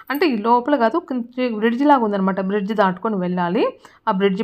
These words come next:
పైనుంచి నీళ్ళు వస్తున్నాయన్నమాట. కొండల్లో వర్షం పడ్డవి అక్కడి నుంచి పారుకుంటూ వచ్చేస్తాయి ఇవి.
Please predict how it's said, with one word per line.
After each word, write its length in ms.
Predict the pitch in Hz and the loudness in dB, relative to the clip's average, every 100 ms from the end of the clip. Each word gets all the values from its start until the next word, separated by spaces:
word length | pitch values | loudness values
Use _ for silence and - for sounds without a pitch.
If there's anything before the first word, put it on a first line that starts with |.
| 214 | -2
పైనుంచి 340 | 190 196 277 | -2 -2 -2
నీళ్ళు 260 | 220 196 190 | -2 0 -2
వస్తున్నాయన్నమాట. 540 | 180 185 180 180 180 | -4 -8 -6 -6 -8
కొండల్లో 500 | - 233 247 254 247 | -6 -4 -2 -2 -4
వర్షం 380 | - 196 - 220 | -4 -8 -6 -6
పడ్డవి 400 | 196 190 196 403 | -6 -6 -4 -4
అక్కడి 260 | 208 202 | -6 -8
నుంచి 180 | 196 196 | -8 -10
పారుకుంటూ 560 | 269 180 180 180 185 277 | -8 -8 -8 -8 -8 -6
వచ్చేస్తాయి 580 | 190 - 175 - 175 170 | -8 -10 -16 -14 -12 -12
ఇవి. 320 | 175 339 | -10 -10